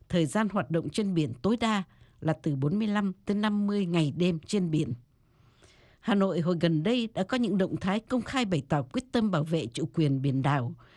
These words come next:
đặc biệt là sau khi Trung Quốc đưa tàu khảo sát địa chất D G tám cùng với các tàu hộ tống vào vùng đặc quyền kinh tế của Việt Nam.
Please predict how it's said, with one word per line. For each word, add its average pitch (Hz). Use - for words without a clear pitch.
đặc -
biệt 180
là 185
sau 254
khi 254
Trung 254
Quốc 294
đưa 240
tàu 180
khảo 143
sát 247
địa 170
chất 269
D 202
G 208
tám 202
cùng 160
với 180
các 233
tàu 170
hộ 131
tống 190
vào 170
vùng 156
đặc -
quyền 156
kinh 220
tế 185
của 165
Việt 151
Nam. 175